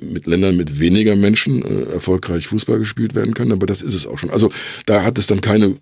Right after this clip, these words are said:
wirklich intensive, langfristige Wirkung. Also die Frage, ja, die, die, die, W-, W-, äh, die, die fifa beschäftigt, die, die wirklich nur an den Zitzen dieser Weltmeisterschaftsorganisation hängt, ist, kann dieses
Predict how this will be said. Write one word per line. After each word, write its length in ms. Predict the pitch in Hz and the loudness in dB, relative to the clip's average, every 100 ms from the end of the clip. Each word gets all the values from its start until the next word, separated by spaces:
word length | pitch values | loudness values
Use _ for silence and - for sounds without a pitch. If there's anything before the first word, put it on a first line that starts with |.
| - | -2
wirklich 500 | 101 95 92 - - | -2 0 -2 -2 -2
intensive, 680 | 101 92 95 87 101 98 98 | -2 2 2 2 2 2 2
langfristige 760 | 85 92 90 92 - 95 90 82 | 2 0 0 -4 -4 -6 -6 -4
Wirkung. 280 | 90 82 | -4 -4
Also 160 | 76 98 - - - - _ - | 2 2 0 -10 -16 -20 _ -12
die 60 | 104 | -10
Frage, 480 | - 104 120 127 - _ _ _ _ - | -2 2 4 2 0 _ _ _ _ -2
ja, 160 | 110 113 | 0 2
die, 260 | 110 113 117 | 2 0 0
die, 140 | 110 | -2
die, 220 | 104 95 | 0 2
W-, 140 | 117 107 | 2 4
W-, 200 | 101 98 - | 0 -2 -4
äh, 180 | 98 90 | -2 -2
die, 180 | 104 98 | -6 -8
die 120 | 95 | -6
fifa 380 | - 143 151 135 | 0 0 2 2
beschäftigt, 600 | 117 - 151 151 113 101 | 2 2 0 0 -2 -2
die, 120 | 107 | -4
die 160 | 110 120 | 0 -2
wirklich 400 | 143 123 - _ _ _ _ 120 | 0 -2 -4 _ _ _ _ 0
nur 400 | 123 131 - - | 2 2 -2 -4
an 100 | 104 | 0
den 180 | 107 | 2
Zitzen 440 | 101 135 139 139 110 | 2 0 0 0 0
dieser 420 | 113 110 101 98 - | 0 2 2 0 -8
Weltmeisterschaftsorganisation 1800 | 98 107 151 120 107 - - 95 - - 95 90 85 87 - 95 90 | -2 0 0 -2 -2 -4 -4 -6 -8 -10 -6 -4 -4 -6 -6 -6 -6
hängt, 320 | 80 82 110 - - - - - - | -4 -4 -6 -8 -20 -20 -20 -16 -4
ist, 280 | - - - - | -2 -2 -8 -8
kann 220 | - 127 147 | 0 2 4
dieses 380 | 139 135 - | 2 2 -2